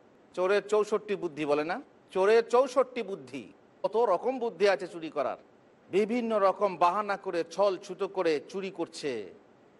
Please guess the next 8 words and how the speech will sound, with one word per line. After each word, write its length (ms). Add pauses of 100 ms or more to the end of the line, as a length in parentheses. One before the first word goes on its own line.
(600)
তো 160
সব 280
থেকে 240
নিকৃষ্ট 480
চোর, 320
আপনি 240
ঠিকই 260
বলেছেন। 460